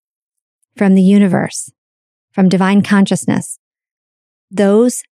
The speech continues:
signs and those messages will pass you by and you won't even see them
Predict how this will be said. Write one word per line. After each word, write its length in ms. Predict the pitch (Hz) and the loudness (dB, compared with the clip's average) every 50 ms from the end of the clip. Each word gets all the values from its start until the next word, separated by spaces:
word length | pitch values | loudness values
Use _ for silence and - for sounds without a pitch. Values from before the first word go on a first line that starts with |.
| _ _ | _ _
signs 880 | - - - - 196 190 196 196 190 180 - - - - - - - _ _ _ _ _ _ _ | -12 -8 -4 -2 0 0 2 2 2 0 0 -4 -6 -10 -14 -14 -14 _ _ _ _ _ _ _
and 160 | 190 185 175 | 0 0 2
those 260 | 190 185 202 208 - | 2 0 0 0 0
messages 800 | 220 202 196 196 - - 202 - - 208 - 175 - - - - _ _ _ _ _ _ _ _ _ _ _ _ _ _ _ _ _ _ _ _ _ | 0 0 0 -2 -2 -4 -4 -2 -2 -4 -4 -6 -8 -10 -14 -14 _ _ _ _ _ _ _ _ _ _ _ _ _ _ _ _ _ _ _ _ _
will 200 | 208 202 196 185 | -2 -2 -2 -2
pass 540 | - - - 220 208 202 226 226 - - - | -4 -6 -4 -4 -2 -2 -2 -4 -6 -4 -2
you 120 | 202 202 202 | 0 0 0
by 260 | 180 190 185 185 185 | 0 -2 -2 0 0
and 140 | 180 175 175 | 2 2 2
you 100 | 180 175 | 2 2
won't 160 | 185 185 185 | 2 2 2
even 220 | 180 170 190 185 | 2 2 0 -2
see 360 | 170 - - - 214 202 208 | -2 -4 -4 -2 0 0 0
them 340 | 190 190 170 - 87 - 170 | 2 0 0 0 -2 -4 -4